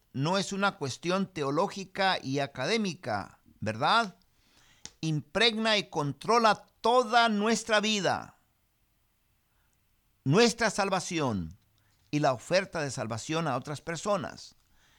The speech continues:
La doctrina de la encarnación es importante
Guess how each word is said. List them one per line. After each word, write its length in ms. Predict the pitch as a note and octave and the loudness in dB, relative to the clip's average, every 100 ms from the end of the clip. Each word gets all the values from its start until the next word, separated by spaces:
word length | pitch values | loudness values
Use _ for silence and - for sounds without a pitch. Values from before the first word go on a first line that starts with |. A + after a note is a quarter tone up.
| _ _ | _ _
La 220 | C3+ G3 | 2 4
doctrina 540 | G3+ F3+ - F#3+ G#3+ F#3 | 4 0 -2 0 2 2
de 60 | |
la 80 | D#3 | 0
encarnación 560 | C#3 C#3 B2+ A#2 E3 F3 | -2 -4 -6 -6 -4 -4
es 140 | D#3 | -4
importante 880 | C#3 A#2+ A2 - F3+ F3+ D#3 E3 - | -6 -8 -10 -2 0 0 -2 -6 -8